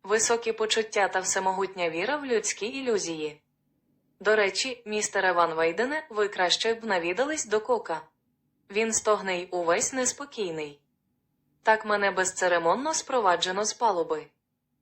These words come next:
Магрідж тим часом міцно спав після дози морфію, що я йому дав. Вертатись я не поспішав, а коли таки повернувся, то зрадів,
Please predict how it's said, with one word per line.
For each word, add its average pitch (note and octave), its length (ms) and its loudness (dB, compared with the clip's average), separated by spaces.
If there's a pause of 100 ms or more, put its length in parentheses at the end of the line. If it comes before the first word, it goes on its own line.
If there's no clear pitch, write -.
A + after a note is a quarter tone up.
(300)
Магрідж A3 460 2
тим A3 220 -2
часом G#3+ 420 2
міцно G3+ 340 -4
спав F3+ 340 0
після C4+ 380 -6
дози G#3 340 0
морфію, G#3 640 -2
що - 240 0
я F3+ 220 2
йому A3 340 -2
дав. F#3 360 0 (1160)
Вертатись A3+ 640 2
я G#3 100 4
не G#3 100 0
поспішав, G#3 760 0
а A3 100 -2
коли A3 280 2
таки G3+ 260 -2
повернувся, F3 760 0 (100)
то G3+ 120 -2
зрадів, F#3 460 0